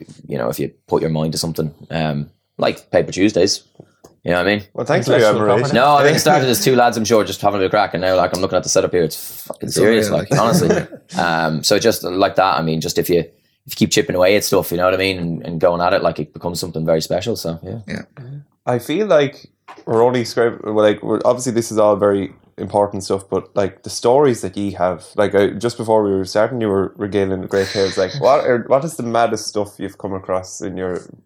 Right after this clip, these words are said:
Speaker 2: in pubs of London? Or?
Speaker 1: Ooh, um,
Speaker 4: So the maddest thing that we've been a part of is the,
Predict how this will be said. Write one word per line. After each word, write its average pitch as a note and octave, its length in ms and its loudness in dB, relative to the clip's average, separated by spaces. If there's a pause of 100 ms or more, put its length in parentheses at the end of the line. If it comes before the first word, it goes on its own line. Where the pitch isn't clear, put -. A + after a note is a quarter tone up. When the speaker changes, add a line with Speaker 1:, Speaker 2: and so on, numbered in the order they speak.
Speaker 2:
in F#2+ 160 -10
pubs G2+ 300 -4
of F2+ 100 -6
London? F2+ 400 -8
Or? D2+ 100 -20 (400)
Speaker 1:
Ooh, B1+ 360 -8 (180)
um, E2+ 200 -2
Speaker 4:
So A#2 200 0
the G2+ 80 -6
maddest B2+ 320 -2
thing C3 160 -10
that C3 80 -6
we've G#2 260 -8
been G#2 120 -10
a F#2+ 40 -12
part G#2+ 240 -12
of - 140 -20
is - 320 -10 (320)
the, - 400 -10